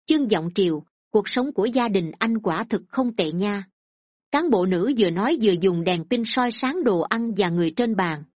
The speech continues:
Chương Giọng Triều cùng vợ sớm đã đứng dậy, đặt đũa xuống, chào hỏi hai người. Lý Đại Thành nói, "Chương Giọng Triều, đây là Lưu chủ nhiệm, đến đây để hiểu rõ tình hình." Chương Giọng Sinh kéo Nam Bắc một chút,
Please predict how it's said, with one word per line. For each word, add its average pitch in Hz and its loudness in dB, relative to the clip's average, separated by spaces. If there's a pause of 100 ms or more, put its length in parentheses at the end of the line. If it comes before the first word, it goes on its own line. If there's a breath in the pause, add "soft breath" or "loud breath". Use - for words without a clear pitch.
(1000)
Chương 294 2
Giọng 170 0
Triều 190 4
cùng 180 2
vợ 160 0
sớm 269 -2
đã 220 0
đứng 269 -2
dậy, 156 0 (260)
đặt 190 0
đũa 185 0
xuống, 285 -2 (280)
chào 180 2
hỏi 160 -4
hai 247 -2
người. 170 0 (1040)
Lý 285 4
Đại 170 2
Thành 175 -2
nói, 233 -2 (260)
"Chương 285 0
Giọng 170 0
Triều, 170 2 (280)
đây 285 2
là 220 2
Lưu 254 0
chủ 180 0
nhiệm, 202 0 (320)
đến 277 0
đây 240 0
để 190 -2
hiểu 214 0
rõ 190 -4
tình 180 -2
hình." 151 -6 (1120)
Chương 285 2
Giọng 165 0
Sinh 240 -4
kéo 269 -2
Nam 262 -2
Bắc 311 -2
một 180 0
chút, 339 0